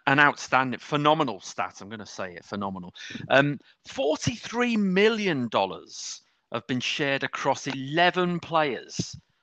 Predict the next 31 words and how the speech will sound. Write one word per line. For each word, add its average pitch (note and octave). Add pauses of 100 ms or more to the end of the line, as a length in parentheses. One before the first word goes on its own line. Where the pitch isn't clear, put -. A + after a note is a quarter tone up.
from A2+
the -
four E3+
aces A#2+
and A2
the G#2+
stingers, G2 (960)
right? A2+ (160)
Forty-three -
million. B2 (260)
That's -
forty-three D#3+
percent - (100)
of A#2
the G#2
total A2
prize G2+
pool. - (460)
That C#3+
is B2
just, -
again, A#2
is E2+
just -
an G#2
unbelievable, G#2
um, G2+ (420)
you -
know, G#2+
and G#2+
that's -